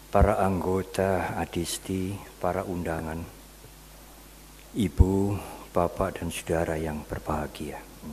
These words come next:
Hari ini,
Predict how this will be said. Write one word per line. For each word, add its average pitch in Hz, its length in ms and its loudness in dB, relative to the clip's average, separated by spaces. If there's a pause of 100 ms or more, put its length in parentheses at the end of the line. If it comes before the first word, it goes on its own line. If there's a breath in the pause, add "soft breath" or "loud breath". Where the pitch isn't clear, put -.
(3500 loud breath)
Hari 107 400 8
ini, 113 320 6